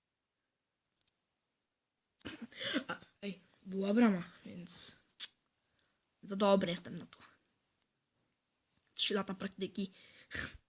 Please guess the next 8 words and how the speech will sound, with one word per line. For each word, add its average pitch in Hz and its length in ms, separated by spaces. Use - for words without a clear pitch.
i 196 40
się 185 140
gra 196 220
dobrze. 180 360
O 202 200
ja 196 200
cię - 160
panie. - 460